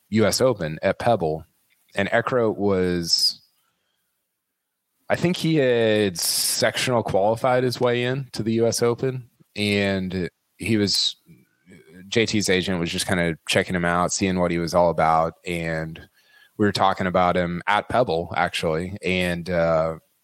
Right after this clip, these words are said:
he's just such a, I almost, I actually almost took him as a sleeper this week. I'm glad I took Hoagie, but he's, he's a really good player, and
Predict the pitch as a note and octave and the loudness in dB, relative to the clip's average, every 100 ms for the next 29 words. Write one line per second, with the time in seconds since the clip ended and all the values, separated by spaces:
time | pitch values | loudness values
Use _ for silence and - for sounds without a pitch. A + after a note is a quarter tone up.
0 | _ - B2+ A#2+ D#3 - - D3 - C#3+ | _ -4 -2 0 0 0 0 -2 0 0
1 | A#2+ - A2+ C#3+ D3+ - G#2 B2+ G#2+ F2+ | 0 0 0 2 0 0 0 0 0 0
2 | F#2 F2 - - G2 F2+ E2+ D#2+ - G2 | -2 -4 -6 -4 -2 -2 -4 -2 0 0
3 | F2 D#2+ D#2 E2+ E2+ F#2+ C#3 A2 E2+ F2 | -2 -4 -4 -4 -4 -2 0 0 0 -4
4 | - F2+ D#2 D#2 D2+ G2 F2+ D#2 _ - | 0 -2 0 -6 -2 2 2 2 _ -20
5 | - _ _ _ _ _ - G#2 A2 B2 | -20 _ _ _ _ _ -6 0 0 0
6 | - B2 A2+ G2+ A#2+ B2+ A2 F2+ - E2 | 2 2 2 2 4 4 2 0 2 2
7 | D2 - - G2+ G2+ F#2+ F#2 F2 F2 | 0 -6 -8 -4 -2 0 -2 -4 -6